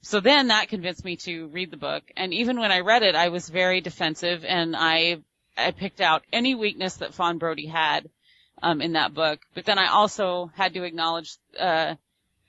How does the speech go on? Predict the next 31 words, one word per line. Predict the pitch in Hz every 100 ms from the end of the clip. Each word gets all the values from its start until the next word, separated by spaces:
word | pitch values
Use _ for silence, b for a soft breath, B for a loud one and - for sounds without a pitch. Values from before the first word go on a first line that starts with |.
| _ _ _
she | - 220
had | 180 190 175 147
really | 156 202 190 190 180
good | 185 165 165
evidence | - 180 202 180 165
for | -
some | 170 -
of | 175
the |
claims | 165 190 190 196
that | 160
she | - 160
was | 151
making. | 170 170 175 165 151 156 - _ _ _ -
Um, | 165 151 -
and | 190
that | 196 185
did, | 160 170 165 151
that | 185
book | 165 -
did | 175 170
change | - 175 165 151
my | 160
view | 147 151 156 147 160 - _ _ _ -
of | 170 151
the | 151
foundation | - 156 156 156 165
of |
the | 147
religion | 143 147 151 - 147
forever. | 139 - 160 151 131 151